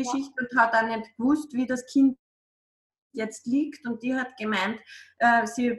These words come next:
bereiten mich jetzt vor, dass ich Wehen bekomme und so weiter, weil ich muss das Kind normal auf die Welt bringen. Und ich weiß noch ganz genau, dass mein Mann damals gesagt hat,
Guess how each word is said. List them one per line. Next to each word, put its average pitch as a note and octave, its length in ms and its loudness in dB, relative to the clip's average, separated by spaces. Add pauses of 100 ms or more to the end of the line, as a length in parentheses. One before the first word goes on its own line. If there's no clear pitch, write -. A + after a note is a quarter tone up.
bereiten G3 440 0
mich A#3+ 180 -2
jetzt - 240 -10
vor, G#3+ 240 0
dass A3+ 200 -4
ich G#3 160 -12
Wehen A3 320 0
bekomme B3 640 0
und A#3 180 0
so G#3 160 -8
weiter, G#3+ 360 -2
weil A3+ 180 0
ich A3 100 -6
muss A#3 200 -2
das - 160 -18
Kind A#3+ 280 0
normal F#3 340 2
auf G#3 160 -4
die G3 120 -6
Welt F3+ 260 -4
bringen. A#3 340 -2
Und A3+ 140 -6
ich G#3 120 -14
weiß F3+ 280 -2
noch A#3 180 -6
ganz F3+ 320 -2
genau, G#3 300 -2 (360)
dass A3 160 -2
mein G#3+ 180 0
Mann F#3+ 240 2
damals G#3+ 400 0
gesagt - 260 -6 (120)
hat, A#3+ 80 -6